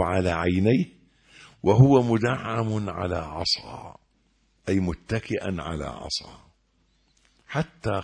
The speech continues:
قام بين يدي النبي صلى الله عليه وسلم، فقال: 'يا رسول الله، أرأيت رجلا عمل الذنوب كلها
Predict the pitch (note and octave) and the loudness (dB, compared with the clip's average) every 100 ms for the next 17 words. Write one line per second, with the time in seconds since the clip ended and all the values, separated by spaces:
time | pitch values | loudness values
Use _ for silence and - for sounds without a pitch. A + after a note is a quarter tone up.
0 | - A2 A#2+ A2 F#2 E2+ E2 E2 E2 F#2 | 2 2 4 2 2 2 0 -4 0 2
1 | F#2 F2 F2 E2 D2 C2+ A1+ G1+ - - | 4 4 4 4 2 2 0 -2 -12 -20
2 | - - - - - - - - - A2+ | -20 -20 -20 -20 -20 -20 -14 -2 2 4
3 | G2 F#2+ F#2 E2 D#2 D#2 C#2 B1+ _ - | 6 6 6 4 0 -2 -6 -12 _ -20
4 | - _ - C#3 E3+ F3+ D3+ A#2+ B2 D#3 | -20 _ -2 2 6 8 8 6 6 4
5 | G#2 - G#2 E2+ C#2 A1+ G1+ - _ _ | 4 4 6 4 4 -4 -10 -12 _ _
6 | - - - - - - - - - - | -20 -20 -20 -20 -20 -20 -20 -20 -20 -10
7 | - C3 D3 C#4 A#3 G3 D#3+ D3+ D#3+ B2+ | 0 2 4 4 2 2 2 2 2 2
8 | C3 C3+ B2+ - _ _ _ _ _ _ | 4 2 0 -6 _ _ _ _ _ _
9 | - - _ - - F3+ G#3+ D#3+ C3 A#2+ | -20 -20 _ -8 0 2 4 4 4 2
10 | F#2+ - G#2+ B2 D3 D3 B2+ C3+ C#3 - | 0 -4 -2 0 2 2 2 2 2 -2
11 | - _ _ _ _ - C3+ G2+ B2 A2 | -10 _ _ _ _ -2 -2 0 0 2
12 | E2+ C2 | 0 -4